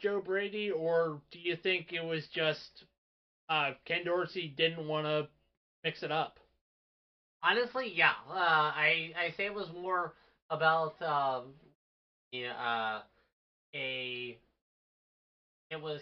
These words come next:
Speaker 2: Ken Dorsey just not wrinkling any wrinkles. Uh, you know, I can't tell you how many times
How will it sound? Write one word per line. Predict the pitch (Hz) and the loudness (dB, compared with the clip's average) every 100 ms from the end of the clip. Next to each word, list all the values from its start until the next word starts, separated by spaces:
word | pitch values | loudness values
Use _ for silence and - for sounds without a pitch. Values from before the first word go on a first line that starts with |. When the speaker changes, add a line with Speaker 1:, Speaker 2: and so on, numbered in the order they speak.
| - | -6
Speaker 2:
Ken | 175 170 | -6 -6
Dorsey | 160 190 170 175 147 156 | -8 -8 -10 -12 -12 -8
just | 156 - 139 127 | -10 -10 -14 -8
not | 143 160 160 - _ _ _ _ _ _ _ - | -2 0 0 -2 _ _ _ _ _ _ _ -8
wrinkling | 175 180 185 151 | -8 -6 -6 -6
any | 143 123 | -6 -6
wrinkles. | 131 170 - 107 95 _ | -4 -6 -6 -14 -14 _
Uh, | 135 127 123 - - - _ | -4 0 -2 -4 -18 -20 _
you | 135 | -4
know, | 127 | -2
I | 123 147 147 | 0 0 0
can't | 180 170 | -6 -6
tell | 160 | -4
you | 170 160 | -4 -4
how | 127 160 175 | 0 -2 -2
many | 175 165 - | -8 -8 -6
times | 175 185 151 | -4 -4 -6